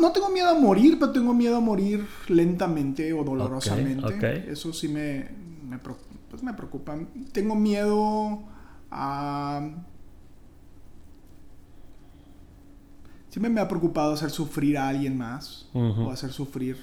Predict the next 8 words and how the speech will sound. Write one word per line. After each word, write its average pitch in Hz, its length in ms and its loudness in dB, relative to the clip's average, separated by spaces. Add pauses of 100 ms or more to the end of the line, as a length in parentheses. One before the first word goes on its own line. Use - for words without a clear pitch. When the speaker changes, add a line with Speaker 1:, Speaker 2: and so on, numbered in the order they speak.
(920)
Speaker 1:
tanto 135 540 -4 (360)
de 139 80 -6
manera 135 360 -2
consciente 143 640 -2
o 131 260 -4
a 110 40 -6
veces 123 420 -8
inadvertida. 117 760 -8